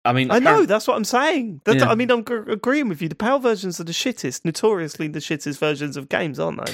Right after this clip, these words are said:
Speaker 1: But the, I mean, the speculation is the reason they've chosen those is because, because those versions came out later than most of the, the other ones. They released the pal one because it's usually the one that's had the most fixes and things that have been done to it.
Speaker 2: Right,
Speaker 1: But it still
Speaker 2: okay.
Speaker 1: runs terribly. <laughs> It's,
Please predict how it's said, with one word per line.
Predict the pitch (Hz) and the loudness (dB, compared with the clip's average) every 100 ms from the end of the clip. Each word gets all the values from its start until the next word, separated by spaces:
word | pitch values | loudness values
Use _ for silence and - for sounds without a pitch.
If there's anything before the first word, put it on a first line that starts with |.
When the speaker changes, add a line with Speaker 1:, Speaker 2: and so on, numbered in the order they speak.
| - - | -10 -2
Speaker 1:
But | 151 | 4
the, | 160 156 | 4 4
I | 143 | 0
mean, | 143 | -2
the | 135 | -2
speculation | - - - 151 147 135 | -2 -2 0 0 0 -4
is | 123 | -4
the | 127 | 0
reason | 139 135 127 | 2 2 -2
they've | 123 | -4
chosen | 123 147 143 120 104 | -4 -2 -2 -4 -4
those | 104 104 - | -2 -2 -4
is | 117 | -6
because, | - 117 127 120 113 | -6 -4 0 0 -2
because | - 127 147 | -4 -2 0
those | 147 135 | 2 0
versions | 123 135 120 120 | -2 -2 -2 -6
came | - 127 | -6 -4
out | 120 - | -2 0
later | 131 123 - 80 - | 0 0 -6 -8 -6
than | 117 | -4
most | 110 107 - | -2 -2 -4
of | 107 | -4
the, | 110 104 101 - | -2 -2 -6 -4
the | 117 | 0
other | 120 104 | 0 0
ones. | 95 92 - - - - - | -4 -6 -8 -12 -20 -12 0
They | 127 | 2
released | 123 127 127 - | 2 2 0 -4
the | |
pal | 123 127 | -4 -2
one | 117 104 | -2 -4
because | 101 113 | -6 -6
it's | 107 127 | -4 -2
usually | 117 113 | -2 -2
the | 110 | -2
one | 110 110 | -2 -4
that's | 127 - | -8 -10
had | 110 104 - 117 | -6 -6 -8 -4
the | |
most | 107 104 | -2 0
fixes | - - 104 90 | -4 -2 -6 -6
and | 92 | -4
things | 98 62 - | -4 -4 -6
that | - | -8
have | - - | -6 -4
been | 104 | 0
done | 113 | -2
to | - 95 | -2 -6
it. | - | -4
Speaker 2:
Right, | 131 127 | -2 0
Speaker 1:
But | 127 | 2
it | 131 | 0
still | 131 139 | 0 2
Speaker 2:
okay. | 113 | 2
Speaker 1:
runs | 127 120 104 | 0 -2 -4
terribly. | - 95 92 95 - - | -6 -8 -6 -6 -6 -2
<laughs> | |
It's, | 131 - | -2 -2